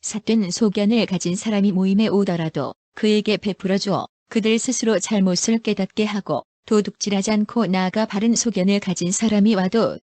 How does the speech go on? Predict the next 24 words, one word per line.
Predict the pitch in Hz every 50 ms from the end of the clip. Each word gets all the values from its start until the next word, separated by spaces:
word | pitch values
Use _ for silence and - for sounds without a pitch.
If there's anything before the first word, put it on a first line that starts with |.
| _
또한 | - 202 202 196 233 226 226
그렇게 | 226 - 214 220 220 - - 240
하기 | 214 - 233 202 - 208 175
위해 | 190 190 208 202 165
베풀어 | - - 202 180 - - 185 196
주어야 | 202 - 208 196 196 202 220
합니다. | 220 208 190 147 139 135 127 120 110 - - _ _ _ _ _ _ _ _ _ _ _ _ _ -
이처럼 | 202 208 - 233 233 247 247 226
마음으로 | 175 180 185 185 190 196 208 220 226 220 -
베풀어야 | 214 196 - - 196 202 190 185 180 180
합니다. | 190 202 190 151 139 - - 120 - - _ _ _ _ _ _ _ _ _ _ _ _ _ _
부처님께서 | - 233 - - 220 214 214 208 208 - 202 202 - - 233 220 -
바라문에게 | - 196 185 190 185 196 214 220 220 208 240 233
말씀하셨다. | 196 185 196 202 - - 190 175 - - 175 165 _ - 139 131 - - - _ _ _ _ _ _ _ _ _ _ _ _ _
저 | - - 226
대신은 | 196 196 190 - - 165 170 190 202 196 _ _ _ -
이십 | 214 214 202 - 214 - 226
행을 | 240 220 226 220
가르쳐 | 220 - 208 196 202 - - 240
보여 | 214 220 208 220 214
기쁘게 | 208 - 202 - - 208 - 226 190
하고 | - - 233 - 214 226 196
이익되게 | - 196 202 202 196 - 202 190 185 214
하였습니다. | 220 202 226 214 214 208 - - - 143 139 135 - 131 143 165 -